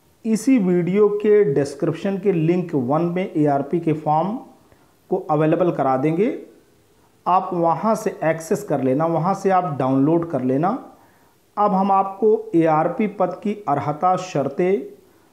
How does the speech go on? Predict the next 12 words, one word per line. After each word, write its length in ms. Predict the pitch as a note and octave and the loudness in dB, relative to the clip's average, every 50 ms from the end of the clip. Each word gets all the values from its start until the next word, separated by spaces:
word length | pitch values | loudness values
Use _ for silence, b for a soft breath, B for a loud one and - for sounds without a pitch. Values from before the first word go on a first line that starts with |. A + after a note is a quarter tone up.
| b b - | b b -4
और 200 | E3+ E3 D#3+ D#3 | 0 0 0 0
जो 220 | D3 - F#3+ G3 G3+ | 0 2 2 2 4
भी 480 | G3+ G#3 A3 A3 A3+ A#3 A3+ - - - - | 4 4 2 2 0 -2 -6 -10 -16 -14 -8
मानदेय 580 | C#3 C#3 C#3 C3+ C#3+ C#3+ D3 D3 E3 F3 F#3 E3 | -4 -2 0 2 2 2 2 2 4 4 4 4
है 460 | D3+ D#3 E3 F#3 G#3 - - - - - | 2 2 2 0 -2 -4 -8 -14 -10 -6
उसके 260 | G3+ F3 - - G#3 | -6 -6 -4 -2 -2
बारे 260 | F3 C#3+ B2+ C3 C#3 C#3 | 0 0 2 2 2 2
में 140 | D3 D3+ | 0 0
बताने 380 | C#3+ A#2 - G2+ G#2 G#2 G#2 G#2 | -2 -4 -6 -8 -10 -10 -10 -10
जा 180 | G2 G#2 G2+ - | -12 -12 -14 -14
रहे 160 | - - E2+ | -16 -16 -18
हैं। 240 | F2+ F2+ F2 F#2 | -18 -18 -18 -20